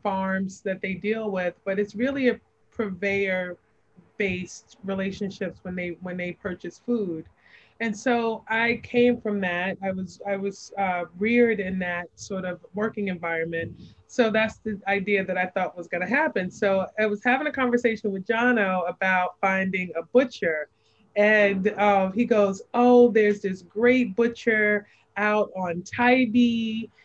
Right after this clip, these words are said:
He's like, "You know, everyone's talking about this person. We gotta go and see." I think his name was Mike.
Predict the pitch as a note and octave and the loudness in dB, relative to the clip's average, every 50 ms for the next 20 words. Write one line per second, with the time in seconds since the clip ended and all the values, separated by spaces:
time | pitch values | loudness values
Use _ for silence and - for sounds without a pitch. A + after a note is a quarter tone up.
0 | _ _ - B3+ B3 A#3+ A#3+ - G#3+ G#3 G3+ G3+ G3+ - A3 A3 G#3+ G3+ F#3+ F#3+ | _ _ 2 4 4 4 4 2 0 0 0 0 0 -2 -2 0 0 0 0 0
1 | F#3+ F#3+ A3 A#3+ B3 C4 C4 B3+ B3+ A#3+ A#3+ B3 - - B3 A3+ A3+ A3+ B3 A#3 | -2 0 2 2 2 4 4 2 2 2 0 -2 -4 -4 -4 -4 -2 0 -2 -2
2 | A3+ G#3+ A3 G#3+ G#3+ - A3 A3+ - - _ - A3 G#3+ G#3 G#3+ - G#3+ G3+ G3 | 0 0 -2 -2 -4 -4 -6 -8 -8 -8 _ -4 -2 -2 -2 -2 -2 -4 -2 -2
3 | G#3 G#3+ F#3 G#3 G3+ G3 G3 G3+ G3+ G3+ F#3+ - G3 F#3+ F#3+ F#3 F3 F3 F#3 G3 | -2 -4 -2 0 0 2 2 0 0 -2 -4 -2 -2 -2 -2 -2 -2 -6 -6 -8
4 | - - A#3+ A3+ G3+ G3 - A3 G#3+ G#3+ G#3 G#3+ G3+ G3 F#3 F3 - - G3 F#3+ | -8 -6 -6 -4 -4 -4 -4 -4 -4 -4 -2 -4 -6 -6 -6 -8 -8 -6 -4 -4
5 | F#3+ F3+ E3 | -2 -4 -4